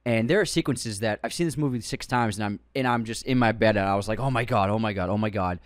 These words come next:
Like the, the boat tipping over, the flooding, the,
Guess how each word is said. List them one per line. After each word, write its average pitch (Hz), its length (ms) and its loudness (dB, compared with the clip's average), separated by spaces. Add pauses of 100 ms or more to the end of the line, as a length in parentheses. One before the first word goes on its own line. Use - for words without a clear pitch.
(260)
Like 123 200 -2
the, 127 140 2
the 127 280 2
boat 190 520 4
tipping 131 380 2
over, 110 680 2 (380)
the 127 180 6
flooding, 135 1000 4 (480)
the, 135 560 0